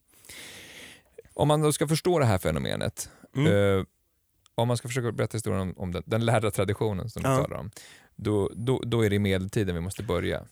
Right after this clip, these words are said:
Speaker 2: Precis, då måste vi börja i, i, under den frankiska tiden, kan man säga, åtta, niohundratalet och tusentalet,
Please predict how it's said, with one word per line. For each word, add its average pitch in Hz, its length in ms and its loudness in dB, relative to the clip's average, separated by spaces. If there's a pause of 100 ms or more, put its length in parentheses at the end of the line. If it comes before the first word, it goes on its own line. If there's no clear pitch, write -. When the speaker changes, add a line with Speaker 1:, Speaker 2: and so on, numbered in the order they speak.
Speaker 2:
Precis, 151 240 2
då 151 140 2
måste 143 280 0
vi 143 80 4
börja 120 440 4
i, 117 440 2
i, 120 60 2
under 117 360 2
den 117 160 2
frankiska 123 1000 -2
tiden, 120 320 0
kan 98 120 -4
man 98 80 -2
säga, - 120 -4
åtta, 117 360 -2
niohundratalet 104 1000 -2
och 101 100 -4
tusentalet, 107 880 -4